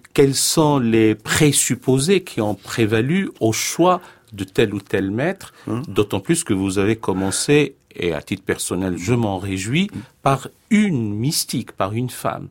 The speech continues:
Speaker 2: Ouais.
Speaker 1: Rabia al-Adawiya, morte au tournant du neuvième siècle, huit cent un, huit cent deux,
Speaker 2: Huit cent un.
Speaker 1: à Bassora.
Speaker 2: Oh, huit cent un, oui.
Speaker 1: Et, euh, elle est née en sept cent dix-sept, donc une
Speaker 2: Mm.
Speaker 1: bonne espérance de vie.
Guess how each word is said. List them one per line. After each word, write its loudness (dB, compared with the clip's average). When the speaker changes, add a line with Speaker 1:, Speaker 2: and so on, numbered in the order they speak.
Speaker 2:
Ouais. -4
Speaker 1:
Rabia -4
al-Adawiya, -4
morte -4
au -4
tournant -6
du -6
neuvième -6
siècle, -4
huit -6
cent -6
un, -6
huit -8
cent -4
deux, 2
Speaker 2:
Huit 0
cent 2
un. 0
Speaker 1:
à -2
Bassora. -2
Speaker 2:
Oh, -2
huit 0
cent -6
un, -14
oui. -8
Speaker 1:
Et, 0
euh, -2
elle -2
est 0
née 0
en -2
sept -6
cent -4
dix-sept, -2
donc -10
une -6
Speaker 2:
Mm. -6
Speaker 1:
bonne -2
espérance -6
de -6
vie. -6